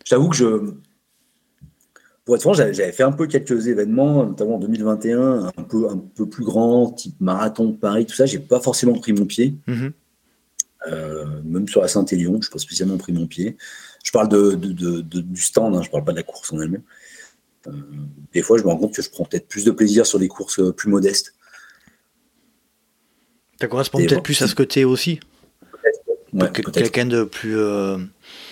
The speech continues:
Speaker 2: de plus,
Speaker 1: Terroir,
Speaker 2: euh,
Speaker 1: je sais pas.
Speaker 2: terroir ou, euh, proche des, proche des, ouais, euh, proche des gens, quoi.
Speaker 1: Ouais,
Speaker 2: Plutôt
Speaker 1: je
Speaker 2: que des
Speaker 1: pense.
Speaker 2: gros, des gros événements, euh, massifs, peut-être te correspondent moins.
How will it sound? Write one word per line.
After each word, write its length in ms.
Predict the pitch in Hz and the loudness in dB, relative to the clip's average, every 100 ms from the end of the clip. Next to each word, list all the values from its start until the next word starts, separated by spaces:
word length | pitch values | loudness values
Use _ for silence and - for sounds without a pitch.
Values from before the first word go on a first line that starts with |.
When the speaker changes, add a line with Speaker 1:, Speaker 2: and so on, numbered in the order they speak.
| - - - - | -20 -20 -18 -8
Speaker 2:
de 80 | 104 | -6
plus, 180 | - 107 | 0 2
Speaker 1:
Terroir, 400 | 80 87 - - | 4 2 0 -6
Speaker 2:
euh, 60 | - | -8
Speaker 1:
je 80 | - | -8
sais 100 | - | -8
pas. 80 | - | -4
Speaker 2:
terroir 480 | 104 98 104 107 104 | -2 0 2 2 2
ou, 220 | 98 98 | -2 -2
euh, 400 | 92 90 90 90 - | -4 -6 -8 -10 -12
proche 260 | - 117 110 | -2 0 2
des, 240 | 110 107 | 2 0
proche 320 | 98 110 113 107 | 0 0 0 0
des, 180 | 104 | 0
ouais, 220 | 104 110 107 | 2 2 -2
euh, 260 | 92 92 92 98 _ _ _ - _ _ _ _ _ _ _ | -8 -10 -12 -16 _ _ _ -20 _ _ _ _ _ _ _
proche 200 | - 104 | -8 -2
des 80 | 113 | 2
gens, 160 | 127 170 | 4 2
quoi. 200 | - 82 _ _ _ _ _ - | 0 -10 _ _ _ _ _ 4
Speaker 1:
Ouais, 100 | 107 | 4
Speaker 2:
Plutôt 120 | 123 | 6
Speaker 1:
je 60 | 120 | 4
Speaker 2:
que 40 | |
des 80 | 123 | 2
Speaker 1:
pense. 80 | 113 | 4
Speaker 2:
gros, 200 | 131 127 | 4 4
des 100 | 117 | 2
gros 220 | 113 135 | 4 4
événements, 600 | 127 123 120 131 135 123 | 4 2 2 2 2 2
euh, 280 | 110 104 101 | 0 -2 -2
massifs, 480 | 104 104 - 135 - | -4 -4 -6 -6 -6
peut-être 160 | 110 | -6
te 60 | 101 | -4
correspondent 480 | 98 98 - 113 101 | -4 -4 -4 -8 -10
moins. 160 | 101 | -12